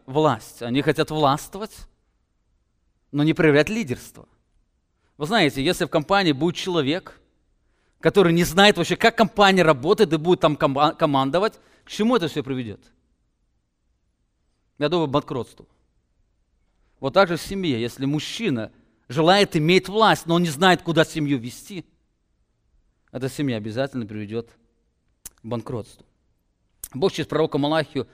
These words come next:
раскрывает, что жена является не просто помощницей, но подругой, которой должно быть увлечено его сердце. По сути, раз на текст мы читали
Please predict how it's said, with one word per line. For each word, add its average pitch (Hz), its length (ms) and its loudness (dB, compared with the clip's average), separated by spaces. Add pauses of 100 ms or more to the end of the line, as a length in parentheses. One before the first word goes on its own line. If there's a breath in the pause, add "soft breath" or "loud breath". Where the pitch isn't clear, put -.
(200 soft breath)
раскрывает, 143 540 0
что 127 120 -12
жена 156 240 -4
является 131 480 0
не 123 80 -4
просто 135 420 -6
помощницей, 135 600 -6
но 123 100 -4
подругой, 135 420 -6
которой 123 260 -6
должно 120 220 -4
быть 135 220 -8
увлечено 135 540 -6 (260 soft breath)
его 127 260 -2
сердце. - 460 -6
По 127 100 -12
сути, 160 260 -8
раз 123 160 -6
на 131 80 -6
текст 160 260 -8
мы 139 100 -4
читали 139 460 -2